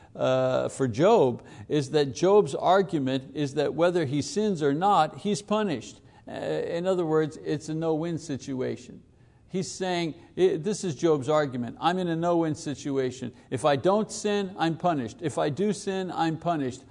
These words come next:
I can't win either way." A-, and so Elihu answers this straw man argument by claiming that it doesn't matter what Job does, good or bad, neither affects God, who is too far above man.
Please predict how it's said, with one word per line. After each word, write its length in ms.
I 120
can't 340
win 340
either 340
way." 400
A-, 40
and 340
so 240
Elihu 640
answers 680
this 260
straw 500
man 260
argument 560
by 160
claiming 560
that 140
it 100
doesn't 400
matter 460
what 240
Job 400
does, 380
good 260
or 220
bad, 420
neither 640
affects 500
God, 520
who 160
is 160
too 180
far 380
above 420
man. 400